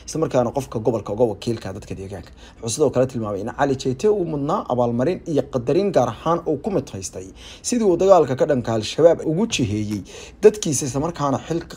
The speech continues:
qaadistiisa uu ku sameeyey. Guudlaaw ay ahayd mid gardarra ah, waa soo hadalka u dhigay. "Xilku waa meerto,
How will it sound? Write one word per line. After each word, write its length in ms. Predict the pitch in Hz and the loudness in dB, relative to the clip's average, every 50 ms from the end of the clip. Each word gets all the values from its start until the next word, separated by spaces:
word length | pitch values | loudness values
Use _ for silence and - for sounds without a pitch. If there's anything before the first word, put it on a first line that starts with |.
| - - | -2 2
qaadistiisa 500 | 131 147 165 185 175 - - - - 139 | 2 2 2 -2 -8 -8 -10 -8 -6 -6
uu 80 | 120 | -6
ku 140 | - - 196 - - | -6 -8 -12 -10 -8
sameeyey. 480 | 139 - 135 117 104 98 98 104 104 - - - - - - - | -8 -6 -4 -4 -4 -6 -8 -10 -12 -14 -18 -20 -20 -10 0 4
Guudlaaw 400 | 262 254 208 185 165 151 135 123 | 4 6 8 8 8 8 6 2
ay 80 | 117 110 | 2 0
ahayd 220 | 104 113 127 139 | -2 -2 -2 0
mid 120 | 151 156 147 - | -2 -4 0 0
gardarra 380 | 131 117 - 120 110 123 165 131 | -2 0 0 -4 -2 2 4 4
ah, 60 | 135 | 4
waa 100 | 113 104 | 4 2
soo 140 | 101 - 110 | -2 -6 -6
hadalka 240 | 104 107 101 - 101 | -6 -6 -8 -8 -10
u 60 | 101 | -10
dhigay. 240 | 101 101 - 95 85 - - - - - - | -10 -10 -12 -14 -14 -16 -18 -16 -12 -6 0
"Xilku 340 | - 240 247 - - - 156 151 139 | 2 2 2 2 0 -4 -2 2 4
waa 120 | 135 113 | 4 4
meerto, 360 | 110 120 143 147 131 - - | 6 6 6 4 4 0 -6